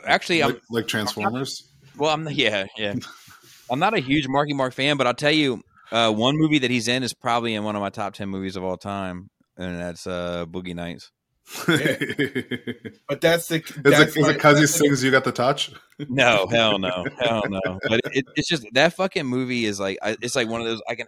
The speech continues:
Speaker 1: I can, there's a few movies that I can have on, like, people just have the news on. Like, I
Speaker 2: Yeah.
Speaker 1: can just
Speaker 3: Yeah.
Speaker 1: have it on in the background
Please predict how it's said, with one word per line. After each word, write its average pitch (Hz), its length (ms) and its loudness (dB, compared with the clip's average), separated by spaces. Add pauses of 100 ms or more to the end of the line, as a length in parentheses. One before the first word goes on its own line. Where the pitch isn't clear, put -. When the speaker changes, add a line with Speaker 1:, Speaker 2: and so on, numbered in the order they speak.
Speaker 1:
I 113 120 -4
can, 110 160 -10 (1120)
there's 131 160 4
a 139 60 4
few 262 220 2
movies 196 280 2
that 113 120 -4
I 135 80 2
can 135 140 -6
have 127 320 0
on, 120 300 -2
like, 107 180 -4
people 110 220 -6
just 107 160 -8
have 110 180 0
the 95 100 -2
news 95 440 -2
on. 80 240 -10 (680)
Like, 110 140 2
I 127 60 4
Speaker 2:
Yeah. - 40 2
Speaker 1:
can 131 100 0
just 151 140 2
Speaker 3:
Yeah. 131 60 2
Speaker 1:
have 127 100 2
it 117 140 -10
on 123 260 2
in 117 80 -2
the 110 60 -2
background 92 880 -4